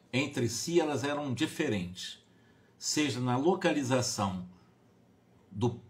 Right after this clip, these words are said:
perispírito dessa esquálida mulher deitada lá naquela caverna das escuridões, e na própria coloração desses ovoides, que me seriam, porém, imperceptíveis aos olhos, caso eu não desenvolvesse ali todo o meu potencial de atenção."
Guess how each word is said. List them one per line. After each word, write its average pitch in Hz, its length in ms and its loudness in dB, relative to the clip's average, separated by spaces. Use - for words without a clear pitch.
perispírito 151 880 8
dessa 123 460 0
esquálida 127 640 2
mulher 110 480 0
deitada 104 600 0
lá 98 180 -2
naquela 101 360 -4
caverna 98 880 -2
das 95 260 -4
escuridões, 104 920 -6
e 135 80 -4
na 175 180 2
própria 180 440 -2
coloração 175 1120 4
desses 143 760 -4
ovoides, 92 840 -4
que 175 120 0
me 190 120 6
seriam, 185 520 6
porém, 165 580 2
imperceptíveis 170 920 0
aos 147 200 -2
olhos, 139 360 2
caso 131 300 -2
eu 123 40 0
não 120 160 2
desenvolvesse 117 840 0
ali 127 180 0
todo 135 260 -2
o 123 40 -4
meu 123 140 2
potencial 117 560 0
de 107 80 0
atenção." 107 540 -4